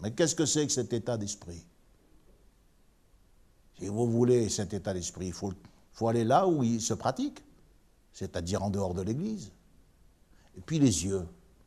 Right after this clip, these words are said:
Est-ce que mes yeux disent gloire à Dieu ? Est-ce que devant une image impure, je me recueille ou je dis non,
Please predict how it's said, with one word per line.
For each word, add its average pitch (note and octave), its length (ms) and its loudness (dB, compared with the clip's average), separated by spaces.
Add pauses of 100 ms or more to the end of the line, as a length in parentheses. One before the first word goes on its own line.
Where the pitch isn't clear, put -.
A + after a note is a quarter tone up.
(500)
Est-ce - 160 -4
que E3+ 100 10
mes C#3+ 140 6
yeux G#2+ 320 2
disent F2+ 240 -6
gloire G2 260 -4
à F2 80 -4
Dieu ? E2+ 260 -10 (840)
Est-ce - 100 -12
que C#3 80 2
devant D3+ 300 8
une D#3 100 6
image C3+ 380 10
impure, B2+ 600 6 (600)
je A2 800 8
me G#2+ 160 6
recueille D3 580 10
ou A#2+ 160 2
je A#2 140 2
dis G#2 160 2
non, D#3 340 6